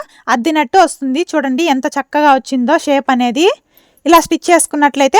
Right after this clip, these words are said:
మనకి ఫ్రంట్ పార్ట్‌లో ఎలాంటి ప్రాబ్లం రాదండి. ఒక్కొక్కసారి మనము చెస్ట్ తక్కువగా ఉండే వాళ్ళకి ఈ డాట్ అనేది పెద్దగా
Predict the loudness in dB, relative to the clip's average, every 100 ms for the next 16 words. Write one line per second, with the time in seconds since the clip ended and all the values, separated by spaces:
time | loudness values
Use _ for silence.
0 | 2 2 -2 -6 -4 -2 2 0 2 2
1 | 4 2 0 0 0 0 0 2 2 2
2 | 0 0 0 -2 -8 -2 2 2 2 2
3 | 2 0 0 -2 -2 -2 -2 -2 0 2
4 | 4 4 4 4 4 4 4 2 2 -4
5 | _ 0 4 4 4 0 -2 -4 0 0
6 | 0 0